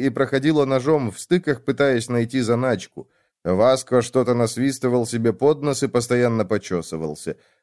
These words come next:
Я вспомнил, что этот зуд длился уже несколько дней. Поморщившись, я решил держаться в стороне. У Оторвы и правда был нюх на золото. Мы выбрали лучший угол для наживы.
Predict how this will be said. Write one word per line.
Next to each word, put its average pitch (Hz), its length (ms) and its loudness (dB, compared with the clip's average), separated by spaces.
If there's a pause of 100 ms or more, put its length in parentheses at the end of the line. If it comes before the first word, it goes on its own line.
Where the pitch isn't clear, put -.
(120)
Я 104 280 2
вспомнил, 110 580 0
что - 160 -2
этот 95 300 0
зуд 113 280 -2
длился 104 600 -2
уже 107 220 2
несколько 104 520 -2
дней. 113 380 -6 (320)
Поморщившись, 95 800 -2
я 104 140 0
решил 95 320 -4
держаться 87 600 -4
в - 80 -12
стороне. 92 560 -6 (600)
У 123 160 4
Оторвы 202 560 4
и 175 140 -2
правда 170 460 2
был 120 280 2
нюх 123 280 0
на 101 160 0
золото. 101 560 -2 (220)
Мы 117 260 4
выбрали 127 440 2
лучший 127 580 0
угол 135 340 2
для 113 220 0
наживы. 147 560 -4